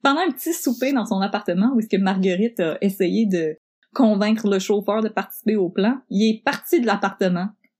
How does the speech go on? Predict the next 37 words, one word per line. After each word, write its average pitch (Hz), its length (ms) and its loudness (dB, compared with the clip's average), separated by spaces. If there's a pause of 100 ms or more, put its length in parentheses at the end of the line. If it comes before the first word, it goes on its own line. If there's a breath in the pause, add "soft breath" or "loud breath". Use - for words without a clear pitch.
en 202 160 2
lui 202 160 2
disant, 226 340 2
là, 185 140 0
que 185 260 -2
c'était 202 220 -4
pas 359 180 0
une 254 100 4
bonne 208 160 4
idée. 170 300 -2 (760)
Mais 226 200 6
là, 285 240 2 (100)
Marguerite, 202 380 0
elle 226 100 -2
s'est 208 60 -2
rendue 202 200 -2
compte 302 200 -4
qu'elle 269 160 0
a - 20 4
été 330 400 0
peut-être 320 300 -2
un 262 120 0
petit 247 160 -10
peu 262 140 -4
trop... 311 400 -4
Euh, 220 320 -2 (400)
qu'elle, 233 480 0 (120)
elle 233 100 2
a 247 40 2
donné 254 200 2
un 370 80 -4
petit - 100 -12
peu 415 80 -2
trop 403 160 -2
d'informations 220 560 0
à 185 60 0
quelqu'un. 180 440 -6